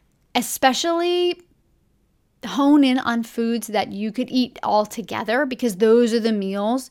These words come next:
that are the best, the easiest for you, and just also just have fun with it.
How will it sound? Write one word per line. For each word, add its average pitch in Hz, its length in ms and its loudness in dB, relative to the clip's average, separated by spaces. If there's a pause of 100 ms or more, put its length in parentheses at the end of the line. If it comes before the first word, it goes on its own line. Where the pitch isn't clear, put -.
(280)
that 214 140 -4
are 208 200 0
the 196 200 -6
best, - 520 -2
the - 180 -8
easiest 233 600 -2
for - 140 -8
you, 214 300 -4
and 226 280 -4
just - 460 -10
also 311 340 0
just 311 200 -10
have 262 180 -4
fun 208 260 -8
with - 160 -14
it. - 280 -14